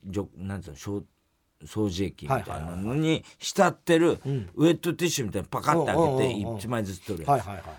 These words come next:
Speaker 2: あれ、お得用だとすごいあるんですよ。
Speaker 1: うんうんうん。
Speaker 2: だからパソコンす-、拭くことなんてそうめったにないから、
Speaker 1: うんうん、そうだね。
Speaker 2: 大抵カラッカラに、
Speaker 1: 最後の。
Speaker 2: もう半年ぐらい、一年とか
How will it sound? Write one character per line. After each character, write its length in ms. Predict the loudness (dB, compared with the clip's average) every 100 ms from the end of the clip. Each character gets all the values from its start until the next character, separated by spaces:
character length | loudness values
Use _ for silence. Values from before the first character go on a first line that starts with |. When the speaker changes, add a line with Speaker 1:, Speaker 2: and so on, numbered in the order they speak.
| -10
Speaker 2:
あ 140 | 0 2
れ、 60 |
お 160 | 4 4
得 320 | 4 4 6
用 240 | 8 8
だ 140 | 6 2
と 80 | 0
す 260 | -4 -2
ご 260 | 2 4 6
い 80 | 4
あ 120 | 2
る 60 |
ん 120 | -2 -2
で 60 |
す 60 | -2
よ。 60 |
Speaker 1:
う 40 | -4
ん 20 |
う 40 |
ん 40 | -6
う 20 |
ん。 60 | -2
Speaker 2:
だ 80 | 2
か 80 |
ら 80 | 2
パ 200 | 2 0
ソ 140 | 0 2
コ 160 | 4
ン 80 | 2
す-、 200 | -2 -10 _ -14 -12
拭 160 | -10
く 140 | -8 0
こ 140 | 2
と 100 | 4
な 100 | 2
ん 80 | 0
て 100 | -4
そ 300 | -2 4 4
う 40 |
め 120 | 6
っ 140 | 6 6
た 100 | 4
に 100 | 4
な 100 | 0
い 80 | 0
か 80 | -4
ら、 60 |
Speaker 1:
う 20 |
ん 20 | -6
う 20 |
ん、 40 |
そ 60 | -4
う 40 |
だ 60 | -2 -2
ね。 80 | -4 -18 _
Speaker 2:
大 280 | 4 4 4
抵 220 | 2 2
カ 160 | 2 2
ラ 140 | 2
ッ 40 | 0 _
カ 160 | 0
ラ 120 | 2 2
に、 300 | 0 -4 -14
Speaker 1:
最 180 | -2 2
後 40 | 6
の。 40 |
Speaker 2:
も 60 | 4
う 20 |
半 80 | 4
年 220 | 0 0
ぐ 60 | 4
ら 100 | 2
い、 80 | 2
一 240 | -6 -6
年 240 | -4 -4 -4
と 160 | -10
か 200 | -6 -6